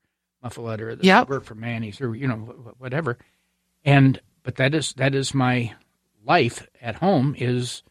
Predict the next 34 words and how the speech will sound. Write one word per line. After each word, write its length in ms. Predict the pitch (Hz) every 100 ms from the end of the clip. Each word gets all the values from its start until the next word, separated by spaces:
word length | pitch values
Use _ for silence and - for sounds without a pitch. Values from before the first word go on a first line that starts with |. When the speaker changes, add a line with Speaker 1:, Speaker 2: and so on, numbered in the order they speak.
| _ _ _ _ _ _ _ _ _
Speaker 1:
watching 300 | 113 156 139
Pawn 280 | 113 131 135
St-, 320 | - - _
Pawn 240 | 135 139 127
Stars 360 | - - 160
and 80 | 127
going 200 | 131 135
through 160 | 156 143
movies. 420 | 185 107 98 - _ -
Speaker 2:
Better 260 | 185 175 151
Pawn 260 | 170 175
Stars 340 | - 143 131 -
than 140 | 127
porn 220 | 139 143 139
stars. 440 | - - - - _ _ _ _ _ _ -
<laughs> 60 | 831 - - - 1077 - - - 1077 - - - - 339 - 247 - - -
Speaker 1:
Pork 240 | - 180 -
Stars. 460 | - 127 - - - - 226
<laughs> 1800 | - 226 - 226 - 233 - 240 - 247 220 233 - 240 - - - 427
Speaker 2:
Maybe 220 | 381 285
that's 260 | 233 220 -
the 100 | 254
next 300 | 214 190 -
restaurant, 560 | 185 180 - 190 165 185
Speaker 1:
I 140 | 170
Speaker 2:
the 80 | -
Speaker 1:
think 100 | 156
it 140 | 151
is. 60 | 156
Speaker 2:
Pork 280 | 254 247 -
Stars 500 | - 220 185 185 185
Speaker 1:
Pork 120 | 185
Speaker 2:
is 80 |
Speaker 1:
Sta-, 120 | 180